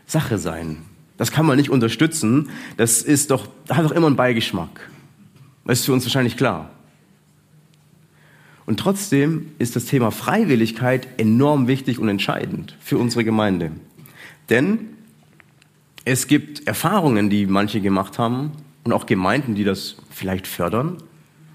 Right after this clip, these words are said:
dass eine Freiwilligkeit gar nicht mehr so freiwillig ist. Menschen, die mitarbeiten, werden ausgebeutet und auch geistlich missbraucht oder geistlich eben wirklich manipuliert.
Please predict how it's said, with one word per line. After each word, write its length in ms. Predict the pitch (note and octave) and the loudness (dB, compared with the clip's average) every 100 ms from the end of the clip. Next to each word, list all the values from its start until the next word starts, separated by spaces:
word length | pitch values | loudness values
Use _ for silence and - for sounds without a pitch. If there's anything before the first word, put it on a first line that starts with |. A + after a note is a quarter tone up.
| - _ _ _ - - | -20 _ _ _ -10 -4
dass 280 | G#2+ - | -4 -2
eine 180 | - G#2 | -2 -2
Freiwilligkeit 680 | G#2 C3 C3 A#2+ - B2 A2 | 0 -2 0 0 0 -2 0
gar 160 | D3 F#3 | 0 0
nicht 140 | A2 | 2
mehr 120 | G2 | 0
so 80 | G2 | -2
freiwillig 520 | - F#2+ F2+ F#2 G2 | -4 -2 0 -2 -2
ist. 380 | G2 - - - _ - - - | -2 -4 -14 -20 _ -20 -20 -6
Menschen, 380 | A2 C3+ D3+ C#3 | 0 0 2 2
die 100 | A#2 | 4
mitarbeiten, 800 | B2 D#3 G#2+ A#2 A#2+ B2 A#2 A2+ - - - - | 4 4 2 2 2 2 2 0 -10 -20 -20 -2
werden 240 | G#2 G#2+ | 0 2
ausgebeutet 1000 | - B2 D3+ B2+ G#2 A2+ A2+ A2 - - - _ - | 0 0 0 0 2 2 0 -6 -8 -16 -20 _ 0
und 180 | B2+ | 0
auch 160 | - - | 0 -4
geistlich 720 | G2+ A#2+ A#2 A2+ A2 - - - _ _ | -2 -2 -2 -2 -2 -4 -14 -20 _ _
missbraucht 720 | G2 - C#3 D3+ E2 - - _ _ _ - | -8 -6 -4 -2 -4 -10 -20 _ _ _ -8
oder 140 | G2 | -4
geistlich 600 | F#2 G#2+ A2 - G#2 G#2 | 0 0 -2 -2 -4 -2
eben 380 | G#2+ G2+ G2+ F#2+ - - - | 0 2 2 0 -4 -14 -2
wirklich 400 | A#2 A#2 A2+ G#2 | -2 2 0 0
manipuliert. 920 | G#2+ D#3 C3+ - B2 C#3+ C3 - | 2 4 2 2 0 2 0 -4